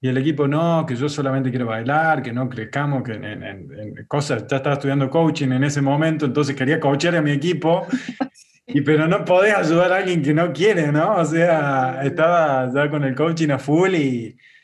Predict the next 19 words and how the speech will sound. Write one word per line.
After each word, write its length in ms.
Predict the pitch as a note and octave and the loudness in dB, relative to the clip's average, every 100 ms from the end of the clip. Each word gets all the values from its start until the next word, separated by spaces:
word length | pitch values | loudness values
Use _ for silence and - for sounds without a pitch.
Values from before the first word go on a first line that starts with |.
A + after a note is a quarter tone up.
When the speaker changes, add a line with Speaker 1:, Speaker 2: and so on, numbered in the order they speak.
| - | -2
Speaker 1:
no, 440 | C#3 B2+ - - | -2 -2 -6 -14
me 200 | B2+ A#2+ | -6 -4
pareció 520 | A2 A#2+ A#2+ - C3+ C#3 | -2 -4 -4 -2 0 0
como 840 | C#3+ C3 A#2+ A2+ G#2+ G#2 G2 - - - | 0 0 0 -2 -4 -8 -10 -14 -18 -6
que 100 | B2+ | -6
estaba 640 | B2 C#3 C#3 C3 B2 A#2+ | -2 0 2 2 0 -4
no 120 | C3 | -2
haciendo 300 | C3 C3+ C#3+ | -2 -2 0
las 120 | C3 | 0
cosas 240 | B2 B2 B2+ | -2 -4 -2
bien, 140 | D#3+ | 0
así 240 | D#3+ - B2 | 0 -4 -6
que 140 | C3 | -6
se 180 | A#2+ - | -6 -8
tuvo 280 | - D3+ C#3+ | 0 2 2
que 80 | A2+ | -2
colapsar 500 | A2+ A2 - C#3+ B2+ | -8 -8 -4 -4 -2
todo 180 | C3+ B2+ | 0 0
eso. 540 | D3 C#3+ E3+ F3 - | 0 -2 -6 -6 -12